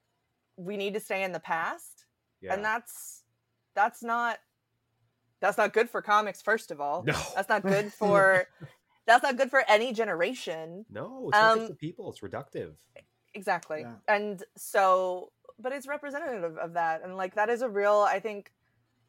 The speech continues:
Speaker 1: the thing that has been really interesting in terms of writing it has been, like, being like, "No, that, that, I understand it, though. I understand wanting to live in the past because life has been hard."
Speaker 2: Yeah.
Speaker 1: And, like, to be very frank,
Speaker 2: <laughs>
Speaker 1: where Mickey took them is not the past.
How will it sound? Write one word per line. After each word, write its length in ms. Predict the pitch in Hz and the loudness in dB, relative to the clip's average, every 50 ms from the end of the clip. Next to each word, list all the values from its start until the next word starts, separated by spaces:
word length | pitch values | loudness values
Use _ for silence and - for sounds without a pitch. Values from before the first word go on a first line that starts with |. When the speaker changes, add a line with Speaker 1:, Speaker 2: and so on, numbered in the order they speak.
| _ _ _ _ _ _ _ _ - | _ _ _ _ _ _ _ _ -2
Speaker 1:
the 120 | 208 208 | -2 -2
thing 340 | 208 - 226 220 220 226 247 | -2 -2 -4 -4 -2 -2 -2
that 120 | 254 254 | -2 -2
has 140 | 247 226 196 | -2 -4 -4
been 180 | - 185 180 175 | -6 -6 -6 -4
really 260 | 175 175 175 175 170 | -2 -2 0 -2 -2
interesting 540 | 170 170 - 190 - - 180 165 165 165 - - | -4 -8 -10 -14 -12 -10 -10 -10 -10 -10 -12 -12
in 120 | 175 170 | -12 -10
terms 220 | - 190 180 175 170 | -8 -10 -8 -8 -8
of 80 | 170 160 | -4 -2
writing 280 | 165 165 170 180 170 170 | -2 0 0 -2 -4 -4
it 160 | 165 - - | -6 -6 -8
has 180 | 175 175 170 | -12 -12 -6
been, 220 | - 175 170 170 170 | -2 -2 -2 -2 -2
like, 340 | 165 165 165 165 160 - _ _ _ _ - 175 - | -6 -6 -6 -6 -8 -12 _ _ _ _ -20 -12 -6
being 260 | 208 202 208 214 214 | -2 -2 -2 0 0
like, 200 | 214 196 175 - | -2 -2 -2 0
"No, 160 | 208 220 220 | 0 2 2
that, 220 | 220 226 247 226 _ 208 | 4 2 2 0 _ 2
that, 260 | 208 226 254 - - _ _ _ _ - | 4 4 4 4 0 _ _ _ _ 0
I 180 | 185 214 - - | 2 2 2 2
understand 640 | 196 208 226 233 226 220 - - 202 196 208 214 | 0 0 0 0 -4 -4 -6 -8 -8 -6 -6 -6
it, 100 | 190 170 | -6 -6
though. 220 | - 147 143 - - - | -6 -8 -8 -8 -10 -8
I 120 | 185 185 190 | -4 -2 -2
understand 500 | 196 208 214 220 214 - 196 180 175 180 | -2 -2 -4 -6 -6 -6 -6 -6 -6 -6
wanting 220 | 175 170 170 175 170 | -6 -8 -8 -10 -10
to 80 | 190 | -8
live 140 | 175 165 156 | -8 -8 -8
in 60 | 165 | -10
the 60 | 160 | -12
past 260 | 160 170 160 160 160 - | -8 -8 -8 -8 -8 -12
because 320 | 175 - 170 165 156 165 | -12 -10 -10 -10 -10 -6
life 260 | 170 180 180 180 180 | -4 -2 -2 -2 -4
has 160 | - 165 156 | -8 -12 -10
been 140 | - 170 156 156 | -8 -10 -10 -8
hard." 340 | - 156 143 - - - _ _ _ _ - | -6 -6 -6 -6 -8 -14 _ _ _ _ -14
Speaker 2:
Yeah. 440 | - - - - - - - - - _ - | -12 -8 -6 -6 -6 -6 -8 -10 -12 _ -2
Speaker 1:
And, 140 | 190 202 208 | 0 2 2
like, 260 | 208 202 190 - _ _ _ _ _ _ _ - | 2 0 0 -2 _ _ _ _ _ _ _ -2
to 100 | - 233 214 | 0 2 2
be 100 | 226 220 | 2 4
very 280 | 208 226 233 233 240 233 | 6 6 8 8 6 4
frank, 400 | - 233 214 196 180 165 160 147 _ _ | 4 4 2 2 2 -2 -8 -18 _ _
Speaker 2:
<laughs> 0 | _ _ _ _ _ _ _ _ _ _ _ - | _ _ _ _ _ _ _ _ _ _ _ -18
Speaker 1:
where 460 | 196 196 190 220 247 262 277 277 277 | -12 -2 4 6 8 8 8 8 6
Mickey 340 | 254 254 254 247 - 247 226 | 4 2 -2 -4 -4 -6 -6
took 260 | - - 214 202 - | -2 -2 -2 -2 0
them 160 | - 190 185 | -2 -2 -2
is 160 | 185 185 180 175 | -2 -2 -2 0
not 220 | 185 175 175 - | -2 -2 -2 -2
the 80 | - 170 | -6 -6
past. 480 | - 160 151 - - - - - - | -6 -6 -6 -6 -8 -10 -12 -18 -20